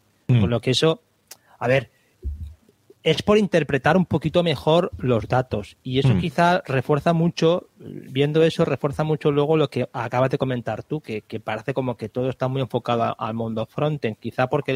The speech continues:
Speaker 2: el mercado, eh, laboral, eh, tira más hacia eso, o los perfiles de frontend igual,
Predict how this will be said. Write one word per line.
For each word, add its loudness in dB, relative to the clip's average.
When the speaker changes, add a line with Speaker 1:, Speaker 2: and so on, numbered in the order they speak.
Speaker 2:
el -4
mercado, 0
eh, -2
laboral, 2
eh, -12
tira 2
más -2
hacia 2
eso, 2
o 4
los 2
perfiles -2
de 2
frontend 2
igual, 0